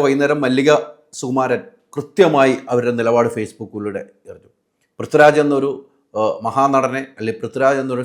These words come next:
സംവിധായകനെ, അതിനു, അതിനുപരി തൻ്റെ മകനെ ഒറ്റപ്പെടുത്തിയുള്ള അക്രമം അനുവദിക്കില്ല എന്ന് മല്ലിക സുകുമാരൻ കുറിപ്പെഴുതിയെങ്കിൽ അത്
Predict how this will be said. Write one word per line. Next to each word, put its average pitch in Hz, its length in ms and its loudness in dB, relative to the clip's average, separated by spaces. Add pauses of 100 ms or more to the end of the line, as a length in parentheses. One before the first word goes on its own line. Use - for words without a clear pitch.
സംവിധായകനെ, 117 500 -6
അതിനു, 123 200 -6 (280)
അതിനുപരി 131 500 -2 (580)
തൻ്റെ 127 320 4
മകനെ 135 260 4 (440)
ഒറ്റപ്പെടുത്തിയുള്ള 131 720 -2
അക്രമം 123 360 -6 (460)
അനുവദിക്കില്ല 139 520 0 (160)
എന്ന് 117 160 -10 (280)
മല്ലിക 123 280 -2 (420)
സുകുമാരൻ 117 420 -4 (260)
കുറിപ്പെഴുതിയെങ്കിൽ 110 600 -8 (480)
അത് 110 120 -4